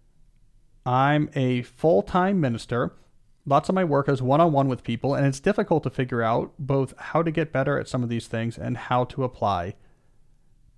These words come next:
deep work." Well, Nathan, I hear from a lot of ministers,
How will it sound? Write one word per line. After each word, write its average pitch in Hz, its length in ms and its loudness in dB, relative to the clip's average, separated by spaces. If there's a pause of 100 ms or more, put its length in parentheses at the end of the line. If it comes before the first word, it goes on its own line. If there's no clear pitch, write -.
deep 120 280 -2
work." - 380 0 (1600)
Well, 147 120 0
Nathan, 175 280 2
I 156 60 4
hear 226 160 2
from - 160 2
a 143 40 4
lot 139 260 6
of 156 100 -2
ministers, 185 560 -2